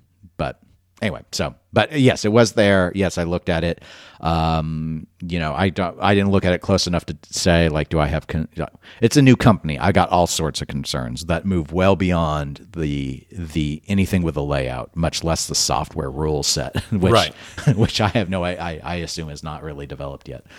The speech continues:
Speaker 1: Um, now, uh, we did see, of course, Multimorphic was there at the
Speaker 2: Yep.
Speaker 1: show,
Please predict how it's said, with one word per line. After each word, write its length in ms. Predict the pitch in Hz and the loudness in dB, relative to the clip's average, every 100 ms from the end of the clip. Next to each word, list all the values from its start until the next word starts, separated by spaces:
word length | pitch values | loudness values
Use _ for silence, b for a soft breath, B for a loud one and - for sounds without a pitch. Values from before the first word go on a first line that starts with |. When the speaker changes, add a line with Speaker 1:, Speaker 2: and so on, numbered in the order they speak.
| B B B B B B B - | B B B B B B B 2
Speaker 1:
Um, 400 | 123 120 107 104 _ | 6 6 4 -2 _
now, 520 | 110 110 104 98 90 - | 2 4 6 4 2 -2
uh, 280 | - 95 87 | -2 0 0
we 200 | 87 104 | 2 2
did 280 | 107 131 143 | 6 6 6
see, 460 | - - 110 101 98 | 2 2 4 4 2
of 120 | - | 0
course, 200 | 107 90 | -2 -2
Multimorphic 560 | 104 107 113 104 107 - | 0 0 2 2 2 -4
was 140 | 95 | -4
there 420 | 82 85 78 92 - | -2 -2 0 -2 -4
at 120 | 85 | -2
the 100 | 113 | 2
Speaker 2:
Yep. 120 | 104 | 2
Speaker 1:
show, 460 | 107 95 80 85 | 2 -2 -2 -4